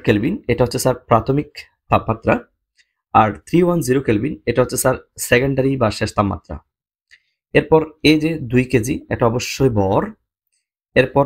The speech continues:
এখানে তাপের পরিমাণ দেওয়া আছে, এটা অবশ্যই কিউ। তোমাকে আপেক্ষিক তাপ বের করতে বলেছে, so এটা হচ্ছে এস। তাহলে যে মানগুলো দেওয়া আছে, এখন আমি একটা একটা লিখছি। তো প্রাথমিক তাপমাত্রা, এটা হচ্ছে টি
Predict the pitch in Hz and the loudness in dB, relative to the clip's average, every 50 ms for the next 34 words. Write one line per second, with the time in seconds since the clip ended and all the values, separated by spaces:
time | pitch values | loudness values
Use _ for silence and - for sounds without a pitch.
0 | - - - - - 135 139 143 139 - - _ _ _ - 131 127 - - 170 | 0 -4 -8 0 0 0 2 0 -2 -4 -8 _ _ _ 2 2 2 4 2 -2
1 | 170 170 160 147 147 143 135 113 107 110 117 107 101 - - 180 - - _ - | 0 0 -2 0 0 -2 -2 0 0 2 2 0 0 -2 -4 -6 -6 -6 _ -10
2 | 120 - 127 - - 117 117 127 131 - - - - - 156 156 156 - _ - | -6 -6 -4 0 0 0 0 0 -4 -6 -6 -8 -2 0 0 -2 -2 -8 _ -4
3 | - 117 131 185 277 - - _ _ _ _ _ _ _ _ _ _ - - 127 | 0 2 2 2 0 -2 -8 _ _ _ _ _ _ _ _ _ _ -6 -2 -2
4 | 135 - - - - - 127 127 - 147 147 - - 175 165 - - 170 151 127 | -2 0 0 -2 2 2 2 2 2 -2 -6 -4 -4 -6 -6 -2 -2 -2 0 2
5 | 120 120 117 - 135 135 - 147 120 113 107 107 104 - 160 - - - 135 135 | 2 0 0 0 -6 -4 -2 -2 0 0 0 -2 -2 -4 -8 -8 -6 -2 -2 -2
6 | 147 - - 110 - 104 101 - - - - 117 - - - - - - - _ | -2 -2 -8 -8 -6 -6 -6 -6 -8 -4 -2 -2 -2 -2 -8 -16 -16 -20 -20 _
7 | _ _ _ _ _ _ _ _ _ _ _ _ _ _ - 117 113 135 156 160 | _ _ _ _ _ _ _ _ _ _ _ _ _ _ -4 -2 0 0 0 0
8 | - - 117 107 127 143 160 160 151 151 131 135 139 131 117 107 107 104 98 - | -2 -6 -2 0 2 2 2 0 -2 -2 0 0 0 2 0 0 0 0 -2 -2
9 | - 95 - - 127 117 120 120 110 - - - - - 117 101 98 - - - | -4 -4 -2 0 0 0 0 0 -2 -2 -6 -8 -4 -2 -2 -2 -2 -4 -6 -8
10 | 220 - _ _ _ _ _ _ - _ _ _ _ _ - 131 131 127 - - | -8 -8 _ _ _ _ _ _ -20 _ _ _ _ _ 0 0 0 0 2 2
11 | 127 123 - 156 156 165 160 - 147 131 113 110 - - 156 165 - 127 - 127 | 2 2 2 0 -4 -4 -4 -2 0 0 0 0 0 0 -2 0 0 -2 -2 -2
12 | 123 - - - - _ - 131 | -4 -4 -6 -12 -12 _ -2 -2